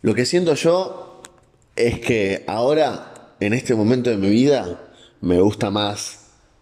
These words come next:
Better Call Saul que Breaking Bad. Ahora, si le preguntás al pibe que yo era hace cinco o seis años, y capaz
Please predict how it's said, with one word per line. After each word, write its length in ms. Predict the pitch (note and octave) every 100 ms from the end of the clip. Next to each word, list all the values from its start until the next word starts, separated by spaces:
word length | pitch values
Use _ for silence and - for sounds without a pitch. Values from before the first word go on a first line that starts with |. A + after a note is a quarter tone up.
| -
Better 420 | F#2 A2+ A2 G2+
Call 200 | A2 G#2
Saul 540 | G#2 B2+ A2+ B2+ - - - - _ _ -
que 160 | G2+
Breaking 400 | F#2+ F#2+ F#2 F#2
Bad. 260 | F2 B1+ - - - _
Ahora, 420 | - F#2+ G2 F#2+ F#2
si 140 | -
le 100 | G2+
preguntás 400 | F#2 G#2 C3+ D3
al 160 | C3 A#2+
pibe 300 | C#3+ C#3+ A2+
que 100 | A2
yo 240 | - B2+
era 400 | A#2 G2 F#2+ -
hace 600 | G2+ G#2+ - G#2 G2+ F#2+
cinco 340 | F#2+ A#2+ A2+ A2
o 40 |
seis 340 | - A#2 A2+ B2
años, 540 | C3+ D#3+ C#3 G#2+ - - - - -
y 100 | A2
capaz 460 | G#2 G#2 B2+ C3